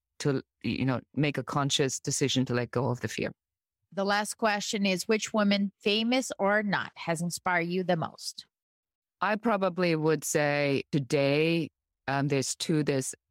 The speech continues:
Speaker 1: uh, number one, Gloria Steinem, because as a feminist, you know, I, I get a lot of heat for what I say and what I do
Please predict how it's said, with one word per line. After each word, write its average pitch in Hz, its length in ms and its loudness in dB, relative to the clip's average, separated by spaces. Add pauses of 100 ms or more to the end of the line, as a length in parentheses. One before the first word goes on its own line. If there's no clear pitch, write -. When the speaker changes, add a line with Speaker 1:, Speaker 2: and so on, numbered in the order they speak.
(200)
Speaker 1:
uh, 135 60 0
number 143 240 0
one, 139 180 2
Gloria 139 380 2
Steinem, 147 640 0 (560)
because 147 320 0
as 139 220 0
a 143 60 0
feminist, 151 760 0
you 165 80 2
know, 135 240 2
I, 135 340 0
I 143 80 0
get 165 220 0
a 151 40 2
lot 127 200 0
of 139 80 -8
heat 143 420 -4 (300)
for 135 280 2
what 135 220 -2
I 135 80 0
say 135 280 0
and 127 100 4
what 127 160 2
I 123 80 0
do 123 500 0